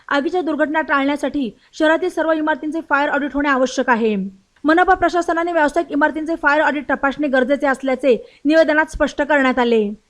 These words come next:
नगर मनमाड रोड येथील व्यावसायिक इमारतीला लागलेली आग विझवताना मनपाच्या अग्निशमक यंत्रणेकडे असलेल्या, मनपाच्या अग्निशमक यंत्रणेकडे असलेल्या कमी गाड्या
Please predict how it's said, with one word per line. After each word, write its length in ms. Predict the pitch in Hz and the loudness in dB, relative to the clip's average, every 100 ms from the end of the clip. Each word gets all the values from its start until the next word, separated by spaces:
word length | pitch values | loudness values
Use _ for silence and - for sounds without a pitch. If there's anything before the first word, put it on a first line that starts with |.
| _ - | _ 0
नगर 260 | 294 330 370 | 2 6 6
मनमाड 400 | 359 359 359 320 | 4 4 4 4
रोड 140 | 339 | 4
येथील 220 | 339 339 | 4 2
व्यावसायिक 380 | 302 285 330 320 | 4 2 0 0
इमारतीला 380 | 302 302 320 302 | 0 2 0 2
लागलेली 320 | 285 285 302 | 2 2 2
आग 220 | 277 277 | 2 0
विझवताना 560 | 262 262 269 262 269 214 - _ - | 2 2 4 4 4 2 -4 _ -2
मनपाच्या 440 | 311 339 339 349 | 0 2 2 2
अग्निशमक 480 | 285 294 330 330 302 | 2 0 -2 -4 -2
यंत्रणेकडे 460 | 285 302 294 302 294 | -2 -2 -2 -2 -2
असलेल्या, 400 | 277 277 269 220 226 _ _ _ | 0 -2 -2 -4 -10 _ _ _
मनपाच्या 460 | 277 330 359 370 359 | 0 2 2 4 4
अग्निशमक 480 | 294 330 349 339 320 | 4 2 0 0 0
यंत्रणेकडे 460 | 302 311 311 311 | 0 2 0 0
असलेल्या 320 | 302 302 302 302 | 0 0 -2 2
कमी 220 | 285 294 | 2 2
गाड्या 340 | 269 269 262 | 2 2 0